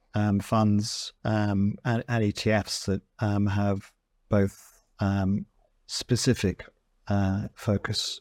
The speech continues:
on India and China, and within their different segments of, of, of those markets. Uh, as a non-resident, um, it's, it's possible but very hard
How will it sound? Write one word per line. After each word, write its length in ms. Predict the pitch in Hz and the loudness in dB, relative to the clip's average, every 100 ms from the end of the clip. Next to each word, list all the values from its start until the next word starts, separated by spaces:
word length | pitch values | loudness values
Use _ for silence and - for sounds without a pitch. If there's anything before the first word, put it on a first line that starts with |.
| _ - | _ -2
on 440 | 107 101 95 110 | 0 2 2 0
India 280 | 120 104 107 | 2 4 4
and 140 | 120 113 | 4 2
China, 440 | 90 80 87 107 - | 0 -2 -2 -6 -4
and 280 | 104 98 95 | 0 2 2
within 260 | 101 104 104 | 2 4 4
their 200 | 92 90 | 2 0
different 440 | 104 - 95 95 _ _ _ | -4 -4 -4 -6 _ _ _
segments 640 | - - 101 92 98 - - - | -4 -2 0 -2 -6 -8 -8 -2
of, 280 | 92 92 - _ - | 0 -2 -8 _ -4
of, 180 | 90 87 - | -4 -4 -2
of 180 | 110 | 0
those 200 | 95 92 | 2 2
markets. 580 | 101 80 - - - - - _ _ _ _ _ _ - | 0 0 -2 -6 -10 -16 -18 _ _ _ _ _ _ -6
Uh, 100 | 117 - | -4 2
as 140 | 127 | 4
a 60 | 131 | 4
non-resident, 880 | 135 131 127 131 113 104 127 - - _ | 4 6 4 4 2 0 -2 -6 -16 _
um, 300 | 113 104 110 - | 0 0 -2 -2
it's, 380 | 120 - - - _ _ _ _ _ _ _ _ - | -4 -4 -8 -8 _ _ _ _ _ _ _ _ -2
it's 280 | 139 - - _ | -2 -4 -14 _
possible 360 | - 139 156 120 | -4 0 2 2
but 160 | 107 110 | 2 2
very 220 | 113 110 | 2 2
hard 500 | 110 123 87 78 | 2 0 0 -2